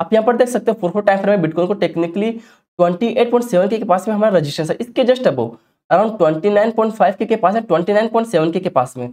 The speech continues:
आपको हमारे यहाँ पे येलो ट्रेंड दिखाई देगी। गाइस, आप देख सकते हो, पास्ट में जो हमारी कैंडल है, exactly ट्वेंटी एट पॉइंट सेवन के के पास है, काफी बार रिजेक्शन लेता है।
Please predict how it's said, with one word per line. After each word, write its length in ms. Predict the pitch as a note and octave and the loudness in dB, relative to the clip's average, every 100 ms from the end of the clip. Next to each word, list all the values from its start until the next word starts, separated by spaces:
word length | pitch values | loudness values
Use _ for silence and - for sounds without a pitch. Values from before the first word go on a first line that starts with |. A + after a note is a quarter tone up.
| _ _ _ - | _ _ _ -10
आपको 260 | D#3+ A3+ | -4 -2
हमारे 200 | A3 A#3 | 2 2
यहाँ 80 | A#3 | 2
पे 80 | C#4+ | 2
येलो 200 | E3 F3 | 2 2
ट्रेंड 200 | F3 D#3 | 2 0
दिखाई 200 | C3+ A#2+ | 0 -4
देगी। 260 | A#2 B2+ - _ _ _ D3+ | -6 -10 -14 _ _ _ -2
गाइस, 120 | E3 | 0
आप 120 | - | 0
देख 160 | E3+ A#3 | 0 0
सकते 240 | A3+ G3 | 0 -2
हो, 60 | A3 | 0
पास्ट 220 | F#3 G3 | 0 0
में 60 | A3+ | -2
जो 80 | A#3 | -2
हमारी 120 | A3+ | 0
कैंडल 280 | C#3+ B2 B2 | 0 0 -2
है, 60 | - | -4
exactly 560 | D3 D3 D#3+ E3+ G#3 A3+ - _ _ - | -8 -4 -6 -4 -6 -6 -14 _ _ 0
ट्वेंटी 280 | D#3 D#3 G#3 | 0 0 -2
एट 220 | - - | 0 0
पॉइंट 160 | A#3 A3+ | 0 0
सेवन 200 | E3+ F#3 | 0 0
के 100 | G#3 | -2
के 60 | |
पास 140 | G3+ G#3 | -2 -2
है, 60 | |
काफी 220 | G#3+ G3 G#3 | -2 -2 0
बार 120 | G3+ | 0
रिजेक्शन 280 | D3+ - D#3 | -2 -2 -4
लेता 220 | A#2+ | -2
है। 100 | - | -4